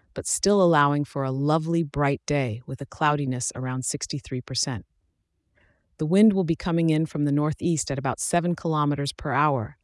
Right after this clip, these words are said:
with gusts possibly reaching up to ten kilometers per hour, just enough to keep the air moving. So whether you're planning to explore the city's vibrant neighborhoods or simply enjoy a relaxing day at home,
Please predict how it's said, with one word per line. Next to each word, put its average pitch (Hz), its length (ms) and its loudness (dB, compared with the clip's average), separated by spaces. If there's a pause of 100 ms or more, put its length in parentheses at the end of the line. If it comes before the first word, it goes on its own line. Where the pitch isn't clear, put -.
with - 200 -6
gusts - 380 -2
possibly 160 540 -2
reaching 151 440 -2
up - 180 -6
to 131 100 -8 (100)
ten 175 300 0
kilometers 147 520 0
per - 180 -12
hour, 131 440 -4 (640)
just - 280 2
enough 165 240 0
to - 100 -8
keep - 280 -8
the 131 120 -2
air 135 140 0
moving. 127 420 -4 (840)
So - 180 -6
whether 170 240 2
you're 185 180 2
planning 175 400 0
to - 140 -4
explore 175 540 0
the 156 80 -4
city's 147 480 -4
vibrant 147 680 0
neighborhoods 160 640 -2 (460)
or 151 100 -4
simply 208 540 0
enjoy 151 400 0
a 131 60 -2
relaxing 143 600 0
day 143 220 0
at 135 120 -4
home, 151 440 -4